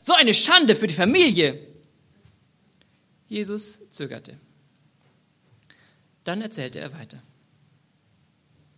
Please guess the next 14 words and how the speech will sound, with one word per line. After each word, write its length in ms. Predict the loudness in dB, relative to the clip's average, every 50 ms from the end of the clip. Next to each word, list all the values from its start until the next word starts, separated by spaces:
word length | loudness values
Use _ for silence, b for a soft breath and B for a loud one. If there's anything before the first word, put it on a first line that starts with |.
| _ b b b b b b b b b b b
Das 300 | -10 -10 -10 -10 -12 -10
war 140 | -10 -10 -10 -10
kein 300 | -10 -10 -10 -10 -8 -10
schönes 360 | -12 -14 -14 -14 -16 -16 -18
Leben. 280 | -18 -18 -16 -18 -20 -20 _ _ _ _ _ _ _ _ _ _ _ _ _ _ _ _ _
Schweine. 540 | -12 -12 -12 -10 -14 -12 -10 -10 -12 -12 -16 -20 -20 _ _ _ _ _ _ _ -20 -20 _ -20 _ _ _ _ _ _ _ _ _ _ _ _ _ _ _ _ _ _ _ _ _ _ _ _ _ _ _ _ _ _ _ _ _
Und 220 | _ -16 -16 -16 -14
so 500 | -12 -12 -10 -8 -8 -10 -10 -12 -14 -18 -20 -20 -20 -20 _ _ _ _ _ _ _ _ _ _ _ _ _ _ _ _
fing 180 | -10 -8 -4 -4
der 100 | -4 -4
jüngere 300 | -4 -4 -2 -2 -2 -2
Sohn 240 | -2 -2 -2 -2
an, 400 | -4 -4 -4 -2 -4 -4 -6 -10 -14 -16
nachzudenken. 800 | -10 -8 -8 -8 -8 -10 -16 -16 -14 -14 -14 -14 -16 -18 -20 -20